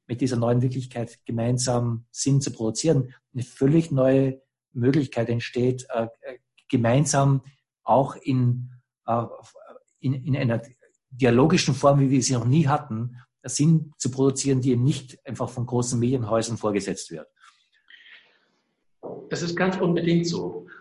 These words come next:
Speaker 2: Und, äh, ich würde jetzt gerne erzählen von dem, äh, Seminar, dieses, diesem vierteiligen Seminar, das du, äh, mit Elisabeth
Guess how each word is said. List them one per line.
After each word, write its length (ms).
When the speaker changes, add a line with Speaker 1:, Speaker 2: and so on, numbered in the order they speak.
Speaker 2:
Und, 320
äh, 460
ich 300
würde 200
jetzt 200
gerne 260
erzählen 600
von 200
dem, 460
äh, 280
Seminar, 920
dieses, 360
diesem 180
vierteiligen 540
Seminar, 640
das 240
du, 300
äh, 80
mit 140
Elisabeth 760